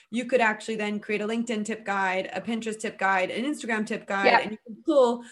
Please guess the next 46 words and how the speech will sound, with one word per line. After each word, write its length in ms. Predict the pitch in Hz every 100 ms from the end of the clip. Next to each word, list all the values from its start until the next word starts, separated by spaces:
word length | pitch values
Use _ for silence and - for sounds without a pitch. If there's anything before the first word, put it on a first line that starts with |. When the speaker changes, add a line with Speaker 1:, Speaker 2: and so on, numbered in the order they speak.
| - -
Speaker 1:
all 180 | 254
the 80 | 240
grid 240 | 220 240 240
posts 300 | 226 220 226
in 360 | 214 214 214 - _
from 160 | 233
Speaker 2:
Yeah. 120 | 247 240
Speaker 1:
the 40 |
last 200 | 226 226 -
year 360 | 262 254 220
that 220 | 196 190 220
you 120 | 220
talk 220 | 226 233
about 260 | 202 196 233
Pinterest 280 | 233 220
Speaker 2:
Yeah. 160 | 214 208
Speaker 1:
into 140 | 208 -
one. 420 | 202 214 214 208 269
Okay, 240 | 277 180 -
cool. 200 | 214 -
I 60 | 226
Speaker 2:
Yeah. 40 |
Speaker 1:
get 160 | 214 170
it 120 | -
now. 180 | - - -
Speaker 2:
Because, 300 | 311 349 -
because, 280 | 294 349 302 -
because 260 | 294 302 320
often 340 | 330 - 285
with 100 | 254
that 220 | 277 -
technique, 400 | 254 - 208 - - - -
people 260 | 269 254
would 120 | 220
often 260 | 247 247 226
get 160 | 226 -
people 240 | 233 220
to 100 | 220
follow 300 | - 233 208
a 60 | 202
hashtag 500 | 240 - 220 185 190
that 100 | 185
they've 140 | 196
created 400 | 226 196 196 196
in 100 | 196
relation, 400 | 196 190 196